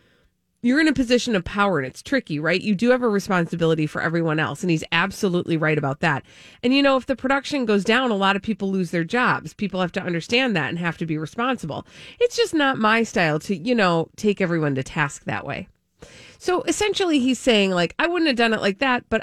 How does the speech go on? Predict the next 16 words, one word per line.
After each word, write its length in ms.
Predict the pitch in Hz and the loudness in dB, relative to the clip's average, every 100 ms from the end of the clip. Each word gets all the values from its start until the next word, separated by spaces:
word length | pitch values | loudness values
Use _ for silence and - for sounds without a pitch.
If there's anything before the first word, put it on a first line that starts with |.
| - | 2
I 100 | 220 | 2
would 200 | 226 214 | 2 2
have 100 | 180 | 2
done 220 | 175 156 | 2 2
it. 200 | 147 139 - | 0 -2 -2
I 60 | |
would 140 | 180 180 | 0 0
have 100 | 170 | -2
said 280 | 208 170 165 | 0 0 -2
stuff 440 | - 135 135 - | -4 -2 -2 -4
because 280 | 175 180 160 | -4 -2 0
that's 500 | 165 147 - - _ _ | 0 -2 -8 -20 _ _
his 260 | - 170 | -6 -4
responsibility." 760 | 156 - 147 143 151 147 78 87 | -6 -6 -8 -6 -2 -2 -2 -4
Now, 120 | 185 | -2
Bradley, 460 | 185 247 254 277 | 2 2 2 -2